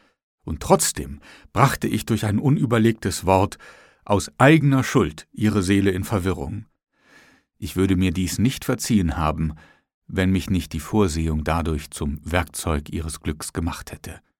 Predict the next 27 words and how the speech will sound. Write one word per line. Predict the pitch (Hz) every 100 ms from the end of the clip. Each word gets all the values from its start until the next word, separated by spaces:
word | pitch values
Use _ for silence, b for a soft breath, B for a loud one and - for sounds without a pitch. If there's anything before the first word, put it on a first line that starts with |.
| _ _ _ _ _
Eines | - 147 170
Tages | - 139 131 -
sagte | 113 - 98
sie | 101
zu | - 87
mir: | 78 87 147 160 _ _ _ _ _ _ _ _
„Ich | 107 -
habe | 113 127 123 127
einigen | - 101 139 131 107 -
Anlass, | 113 120 107 - 107
mich | 101
für | - 101
schwanger | - 107 120 85
zu | - 85
halten, | 87 85 -
mein | 82 80
lieber | 87 80
Freund, | 78 - 82 82 - b b b b
und | 90
der | 107
Gedanke | 107 104 110 123
entzückt | 95 101 - 151 -
mich | 110 110 -
aufs | 107 - -
Höchste, | 160 156 - - 76 76 B B
dass | - -
ich | - -